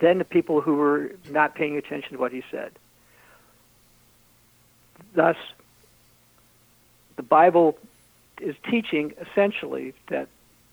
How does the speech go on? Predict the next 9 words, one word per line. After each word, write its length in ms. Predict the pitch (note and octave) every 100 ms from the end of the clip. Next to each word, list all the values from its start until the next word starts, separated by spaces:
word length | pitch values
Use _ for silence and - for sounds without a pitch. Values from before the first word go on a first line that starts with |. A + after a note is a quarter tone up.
| -
God 260 | C#3+ D#3
had 320 | D3+ - E3 E3
those 160 | D#3+
people 420 | - C#3+ D3 C3+
eliminated 540 | C#3 E3+ F#3 D3 C3+ C3+
for 140 | D3+
their 200 | C3+ C3+ - -
own 280 | E3 F#3+ F#3+
good. 340 | C3+ C3